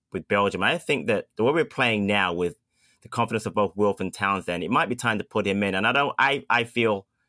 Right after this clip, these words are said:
it would be very, very harsh on Jordan Ayew, but I just think that the chances, the way we're playing now, I think that honestly that Benteke would benefit more with his movement and his way of play than would Jordan Ayew.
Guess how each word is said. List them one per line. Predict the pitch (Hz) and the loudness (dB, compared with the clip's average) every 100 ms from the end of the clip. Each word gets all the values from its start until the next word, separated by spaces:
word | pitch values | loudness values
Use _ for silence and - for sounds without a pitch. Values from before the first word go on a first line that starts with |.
| _ | _
it | 110 | 0
would | 104 | 0
be | 107 101 | 0 -2
very, | 85 113 110 | 0 2 2
very | 101 104 | 2 0
harsh | 95 98 101 - | 0 0 0 0
on | 98 98 - - | -6 -6 -12 -6
Jordan | 107 101 101 | -2 0 2
Ayew, | 107 113 107 | 2 0 0
but | 123 | 0
I | 120 127 | 2 2
just | 113 - | -2 -2
think | 110 92 | -2 0
that | 101 90 _ _ _ _ - | -2 -2 _ _ _ _ -10
the | - | -2
chances, | 135 135 123 113 - | 0 0 -2 -6 0
the | |
way | 107 | 2
we're | 127 123 | 2 0
playing | 123 107 101 | 0 0 2
now, | 98 | 2
I | 92 | 0
think | 98 - 101 - | -2 -2 -2 -2
that | - | 0
honestly | 107 107 95 | 0 0 -4
that | 87 | -2
Benteke | 101 95 113 107 | -2 0 0 0
would | 104 87 | 0 0
benefit | 101 101 - - 95 | 0 0 -2 -4 0
more | 101 101 | 2 4
with | 95 - | 2 0
his | 104 98 | -4 0
movement | 104 98 98 95 - | 0 0 0 -2 -4
and | 90 90 80 _ _ _ | -6 -6 -10 _ _ _
his | - 98 98 | -4 -4 0
way | 101 95 | 2 2
of | - | 0
play | - 101 95 90 87 _ | -4 0 2 0 -4 _
than | 90 95 90 87 - | -2 0 -2 -6 -10
would | 87 95 85 - _ _ _ - | -2 0 0 -4 _ _ _ 0
Jordan | 101 92 95 | 2 2 2
Ayew. | 90 85 | 2 0